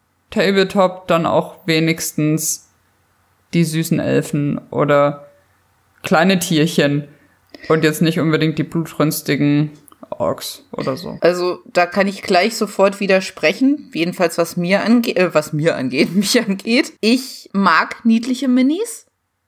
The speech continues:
Speaker 2: und ja, ich quietsche auch, wenn ich bestimmte niedliche Minis sehe, aber bei mir geht's auch sehr, sehr viel um die Ästhetik. Deshalb habe ich ja auch bei Freebooters Fate mir, ähm, die Armada ausgesucht oder auch, äh, die Debon.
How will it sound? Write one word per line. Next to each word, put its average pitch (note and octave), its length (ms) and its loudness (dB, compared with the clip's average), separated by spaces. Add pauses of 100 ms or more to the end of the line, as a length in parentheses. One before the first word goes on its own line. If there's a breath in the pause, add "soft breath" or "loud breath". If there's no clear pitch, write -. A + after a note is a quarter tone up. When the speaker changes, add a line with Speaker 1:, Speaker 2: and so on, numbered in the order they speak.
(240)
Speaker 2:
und G#3+ 420 2
ja, E3+ 640 0 (160)
ich G3+ 240 -6
quietsche A3+ 580 0
auch, F#3 300 0
wenn A#3+ 140 2
ich B3 160 -2
bestimmte A#3+ 540 0
niedliche A3+ 460 2
Minis A3+ 420 2
sehe, A#3+ 420 0
aber C4+ 680 0 (460 soft breath)
bei G#3 120 2
mir A3 160 4
geht's A3+ 220 -6
auch G3+ 140 2
sehr, G#3+ 260 2
sehr G#3+ 160 2
viel G#3+ 220 -2
um G3 140 0
die G3 140 -2
Ästhetik. E3+ 800 -2
Deshalb F#3 400 -2
habe G3 160 0
ich F#3+ 120 -4
ja F3+ 160 2
auch - 120 2
bei F3+ 160 0
Freebooters F#3 580 -2
Fate A#3 420 2
mir, F#3+ 540 4
ähm, E3 380 0 (420 loud breath)
die D3 120 2
Armada F3 500 2
ausgesucht G#3 800 -2
oder D#3+ 320 2
auch, D#3 380 0
äh, D#3 480 0
die E3+ 220 -8
Debon. E3 600 0